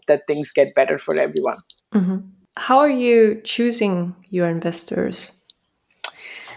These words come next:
Speaker 1: Yeah, good question. And we've been blessed to, like, choose our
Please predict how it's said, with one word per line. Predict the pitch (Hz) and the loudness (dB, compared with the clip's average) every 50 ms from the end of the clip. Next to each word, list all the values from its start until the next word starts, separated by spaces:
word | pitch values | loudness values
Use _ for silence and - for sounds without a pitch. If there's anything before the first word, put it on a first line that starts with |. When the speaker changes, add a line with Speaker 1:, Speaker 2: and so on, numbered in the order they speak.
| - _ _ _ _ _ _ _ - | -20 _ _ _ _ _ _ _ -10
Speaker 1:
Yeah, | - 202 247 294 370 370 277 | 0 4 4 6 6 4 4
good | 226 269 254 - | 2 2 2 2
question. | - - 208 185 196 - - 254 247 240 | 2 4 4 4 4 2 0 2 4 6
And | 226 196 185 | 4 6 6
we've | 185 185 185 - | 4 4 4 4
been | 247 254 233 190 156 | 2 2 2 0 -2
blessed | 151 - 185 175 202 240 - - - - - - | 2 4 6 6 6 4 0 -8 -12 -12 -6 2
to, | - 214 | 2 4
like, | 180 165 156 151 151 - - - | 6 6 6 4 4 0 -6 -10
choose | - - - - 208 175 190 214 233 214 | -6 -4 0 2 2 4 6 6 6 6
our | 214 202 208 | 6 6 4